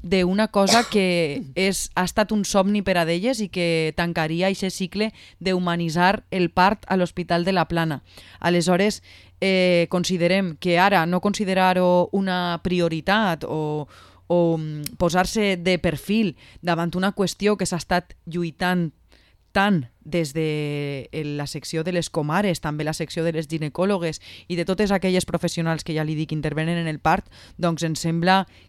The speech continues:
Speaker 1: que és una manca de respecte absoluta.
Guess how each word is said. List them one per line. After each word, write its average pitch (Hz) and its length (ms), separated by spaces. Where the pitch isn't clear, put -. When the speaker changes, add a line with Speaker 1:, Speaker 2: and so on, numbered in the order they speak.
Speaker 1:
que 165 500
és - 380
una 165 420
manca 165 320
de 165 80
respecte 160 640
absoluta. 156 720